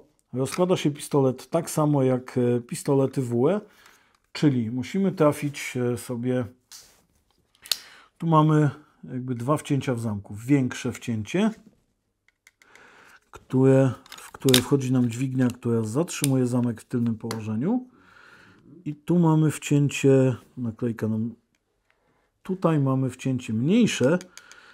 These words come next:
na którym, jeżeli ustawimy sobie tą dźwignię, to możemy ją od tej strony wypchnąć i wyjąć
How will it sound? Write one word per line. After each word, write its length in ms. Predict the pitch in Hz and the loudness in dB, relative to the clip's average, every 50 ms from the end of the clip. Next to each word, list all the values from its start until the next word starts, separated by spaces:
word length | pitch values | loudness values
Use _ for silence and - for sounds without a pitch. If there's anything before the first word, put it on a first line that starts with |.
| _ _ - | _ _ -4
na 160 | 110 135 170 | -2 -2 -2
którym, 420 | 160 - - - 143 143 147 151 147 151 135 - - - | -2 -4 -2 2 4 6 6 6 6 4 0 -2 -6 -6
jeżeli 300 | 123 117 117 127 131 131 | -4 -2 0 2 0 0
ustawimy 580 | 131 - 143 - - 143 131 127 139 139 131 123 | 0 -4 -10 -2 2 2 2 4 2 2 0 0
sobie 320 | - - 117 107 110 107 | -2 -4 -6 -6 -6 -6
tą 180 | 104 - - 170 | -4 0 2 2
dźwignię, 680 | 185 170 139 131 127 110 107 110 113 123 147 185 214 208 - _ _ - - - _ _ _ _ _ _ _ _ - - - _ _ - - _ _ _ _ _ _ _ _ _ _ _ _ _ _ _ _ _ | 2 2 0 -2 -4 -4 -4 -2 0 2 2 2 2 0 -2 _ _ -20 -20 -20 _ _ _ _ _ _ _ _ -20 -20 -20 _ _ -20 -20 _ _ _ _ _ _ _ _ _ _ _ _ _ _ _ _ _
to 100 | - 139 | -4 -2
możemy 460 | 143 143 143 127 143 143 143 143 143 | 0 2 2 4 4 6 6 8 8
ją 300 | 143 143 139 139 139 135 - - _ _ _ _ _ _ _ _ _ _ _ _ _ _ _ _ _ _ _ _ - - _ _ _ - _ - | 8 8 6 6 4 0 -2 -8 _ _ _ _ _ _ _ _ _ _ _ _ _ _ _ _ _ _ _ _ -20 -20 _ _ _ -20 _ -10
od 200 | 156 147 - - | -10 -10 -8 0
tej 180 | - 143 143 | 2 2 2
strony 420 | 139 - - - 135 135 131 123 113 | 2 2 0 0 0 2 2 0 0
wypchnąć 800 | 107 117 135 123 - - - - 120 156 208 233 - - - - _ _ _ _ _ _ _ _ _ _ _ _ _ _ _ - - - - - - - _ _ _ _ _ _ _ _ _ _ - | 0 0 0 -2 -2 -4 -6 -4 -2 -2 -2 -2 -4 -6 -12 -18 _ _ _ _ _ _ _ _ _ _ _ _ _ _ _ -20 -20 -20 -20 -20 -20 -20 _ _ _ _ _ _ _ _ _ _ -4
i 120 | 180 190 | -2 -2
wyjąć 600 | 180 151 147 143 143 147 147 151 147 143 - - | 0 4 4 6 6 6 4 2 2 -2 -6 -10